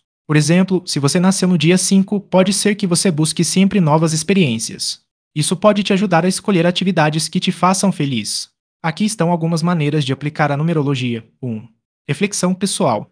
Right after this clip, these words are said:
Pergunte-se como os números que você vê frequentemente aparecem na sua vida e o que eles podem significar. Dois, planejamento.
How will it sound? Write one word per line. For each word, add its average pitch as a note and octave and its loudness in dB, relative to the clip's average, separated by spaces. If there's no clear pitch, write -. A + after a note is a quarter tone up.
Pergunte-se D3+ -2
como G3 0
os F3 0
números F3+ 0
que - -10
você G#3+ 2
vê F3 2
frequentemente G3 0
aparecem E3+ 0
na D#3+ 0
sua F#3+ 0
vida F3 0
e F#3+ 0
o F#3 2
que F#3 -2
eles F3+ 0
podem G#3+ 0
significar. F3+ -2
Dois, C3 0
planejamento. E3 0